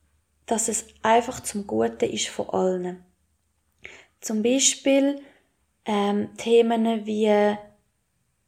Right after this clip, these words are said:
sagen wir, schwierige Lebensthemen. Ja, viele Leute nicht so drüber reden. Wenn ich eine ganz schwierige Phase durchmache oder irgendwie zu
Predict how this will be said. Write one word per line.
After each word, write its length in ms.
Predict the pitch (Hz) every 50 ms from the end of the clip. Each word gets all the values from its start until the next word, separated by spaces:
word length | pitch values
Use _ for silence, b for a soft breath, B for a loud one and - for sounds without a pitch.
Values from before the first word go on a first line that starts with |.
| _ _ _
sagen 420 | - - - - - - 208 - -
wir, 80 | 214
schwierige 460 | 202 - - 214 247 233 247 226 226 196
Lebensthemen. 1080 | 190 190 185 - 226 226 220 - - - - - 202 202 202 196 - - 208 202 208 - _ _ _ _ _ B B B B B B B B B
Ja, 140 | - 220 202
viele 280 | 202 - 233 226 226
Leute 300 | 226 214 214 202 - -
nicht 300 | 208 202 208 208 202 -
so 100 | - 202
drüber 320 | 190 185 - 190 185 196 196
reden. 260 | 202 202 202 196 196 - - - _ _ _ b b b b b b b b b - _
Wenn 220 | - 220 214 208 208 - -
ich 360 | 254 269 277 294 285 285 -
eine 160 | 254 233 220
ganz 340 | 226 226 226 240 240 - 233
schwierige 560 | - 233 220 208 214 208 - 214 208 - -
Phase 440 | - - 220 208 208 214 - 214 202
durchmache 680 | - 208 214 220 220 202 190 185 185 - - - - - -
oder 320 | 208 202 202 202 202 202
irgendwie 400 | 208 208 196 - 202 196 196 190
zu 140 | - -